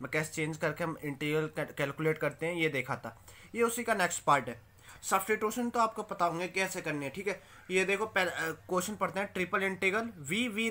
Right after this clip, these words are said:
वो रीजन हो गया, एक्स स्क्वायर प्लस वाई स्क्वायर डी एक्स, डी वाई, डी जेड,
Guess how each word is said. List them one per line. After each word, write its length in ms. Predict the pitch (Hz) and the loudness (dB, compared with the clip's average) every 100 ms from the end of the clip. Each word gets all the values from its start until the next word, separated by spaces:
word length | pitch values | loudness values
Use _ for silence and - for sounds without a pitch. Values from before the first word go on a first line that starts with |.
| 214 | -2
वो 160 | 165 185 | 2 2
रीजन 320 | 175 175 196 | 4 0 2
हो 80 | 185 | 2
गया, 160 | 196 226 | 4 2
एक्स 160 | 180 - | 2 0
स्क्वायर 300 | 196 208 208 | 0 4 4
प्लस 240 | 214 214 202 | 4 -2 4
वाई 180 | 185 | 4
स्क्वायर 320 | 185 - 202 196 | 4 4 4 4
डी 180 | 165 190 | -2 2
एक्स, 240 | 185 190 - | 2 2 -4
डी 160 | 151 175 | -2 2
वाई, 220 | 170 190 | 6 6
डी 180 | 185 170 | 4 0
जेड, 280 | 151 147 127 | 2 0 0